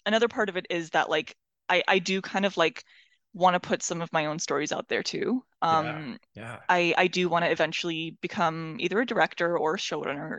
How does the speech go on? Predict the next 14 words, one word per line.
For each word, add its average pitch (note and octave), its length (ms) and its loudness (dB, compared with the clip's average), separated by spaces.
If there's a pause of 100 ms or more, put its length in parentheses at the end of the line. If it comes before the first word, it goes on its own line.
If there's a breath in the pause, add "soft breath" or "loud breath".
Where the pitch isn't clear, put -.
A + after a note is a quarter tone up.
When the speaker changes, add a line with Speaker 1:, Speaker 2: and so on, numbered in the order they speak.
(160)
Speaker 1:
Either, F3 400 -2
either F3 180 -2
or D3+ 180 0
would D3+ 120 -8
be D#3 180 -4
amazing. D3 600 -4 (500 loud breath)
Um, D#3 320 4
that, G3 200 4
that's G3+ 220 4
kind G#3+ 220 4
of, G3+ 100 2
like, F3 260 4
my E3 320 0 (300)
career F3+ 580 2